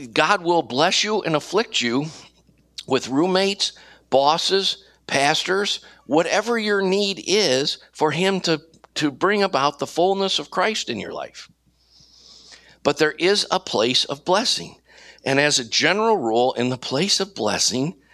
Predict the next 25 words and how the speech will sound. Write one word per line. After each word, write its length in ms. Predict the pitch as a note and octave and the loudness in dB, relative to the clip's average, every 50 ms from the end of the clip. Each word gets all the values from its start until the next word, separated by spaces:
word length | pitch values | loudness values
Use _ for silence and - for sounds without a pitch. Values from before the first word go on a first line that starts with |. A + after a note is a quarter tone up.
| - - - - - - - _ - | -20 -20 -20 -20 -20 -20 -20 _ -2
God 320 | C3 C3+ D3 F3 F#3+ F#3 | 0 2 4 2 2 2
will 160 | F#3+ G3+ G3+ | 2 0 2
help 400 | E3+ - - F#3+ F#3 F3 - - | 2 2 2 2 0 0 -4 -6
you 280 | - A#2 B2 B2+ C3 A2+ - _ _ - F2 - - | -4 -2 0 0 -2 -4 -6 _ _ -20 -20 -20 -4
follow 360 | - - B2+ C3+ C3+ C3+ C3+ | 0 2 4 4 4 2 2
the 120 | B2 A#2+ A2+ | 0 0 0
first 320 | - C#3 D#3+ F3 - - | 2 2 2 2 0 0
point 220 | E3 E3 D#3+ A2+ | 0 0 0 0
we 200 | A#2+ C#3+ C#3 B2+ A#2 - | 0 -2 -2 -2 -2 -4
talked 400 | - - C#3 C3 C3 A#2+ - - | -4 0 2 2 2 2 0 -2
the 100 | - A2+ | -2 0
whole 160 | A2 C3 C#3+ | 2 0 0
message 380 | D3+ D3 B2+ - - A2+ G2+ A2 | 2 0 0 0 -2 -4 -4 -2
about 280 | G2+ G2+ G2 F2+ - | 0 0 0 0 0
last 280 | - G2 G2+ G2 - - | 0 0 0 0 0 -2
week. 360 | E2+ F#2+ G#2 A2+ B2 - - _ - - - - - - - - | -4 -4 -4 -4 -4 -6 -12 _ -20 -20 -20 -20 -20 -18 -4 0
That 200 | A2 B2+ C3 C3 | 2 2 2 2
is 160 | C3+ B2+ - | 2 0 0
that 140 | C3+ C3 B2+ | -2 -2 0
you'll 180 | C3 A#2+ B2 | 0 0 0
pray 880 | - - - - - - G3 G#3+ A#3 A#3+ G3 B2+ G#2 A2 A#2+ - - _ _ - - - _ _ _ | -2 -6 -14 -16 -4 0 0 2 4 4 2 2 2 0 -2 -4 -8 _ _ -20 -20 -20 _ _ _
the 120 | - C#3+ | 0 2
will 320 | C#3 B2+ B2+ B2+ C3 C#3 D3 | 2 4 4 4 4 4 2
of 120 | C#3+ C#3+ | 0 0
God. 340 | - G#3 G#3+ G#3+ F#3 - - | -2 -2 -2 -2 -2 -4 -6